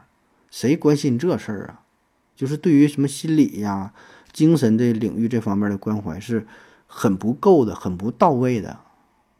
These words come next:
现在啊，咱知道了叫物质文明、精神文明，两手抓，两手都要硬，对吧？这也是这些年一直喊的口号，因为咱们这个精神文明确实非常的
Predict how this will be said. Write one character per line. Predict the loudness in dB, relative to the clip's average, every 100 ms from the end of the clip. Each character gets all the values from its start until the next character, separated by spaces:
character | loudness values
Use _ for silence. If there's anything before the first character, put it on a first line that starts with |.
| _ _ _ -8
现 | 0 4
在 | 6 6
啊， | 4 -4
咱 | -4 -4
知 | -2
道 | -4 -2
了 | -4
叫 | -4 -4 -4 -12 -20 -6
物 | 4 4
质 | 6
文 | 6
明、 | 4 4 0
精 | 2 2
神 | 2 2
文 | 0
明， | 0 0
两 | 0
手 | 0 -2
抓， | -2 -4
两 | -2
手 | -6 -6
都 | -4
要 | -4 -2
硬， | -2 -4 -8 _ _ _
对 | -12
吧？ | -2
这 | 0
也 | 2
是 | 2
这 | 4 6
些 | 6
年 | 4 4
一 | 2
直 | 2
喊 | -2 -4
的 | -6
口 | -6 -8
号， | -8 -12 -12 _ _
因 | 0
为 | 2
咱 | 4 4
们 | 4
这 | 4
个 | 2
精 | 2 2
神 | 2 2
文 | 4
明 | 2
确 | 0 -2
实 | -2
非 | -2
常 | -4 -2
的 | -2 -4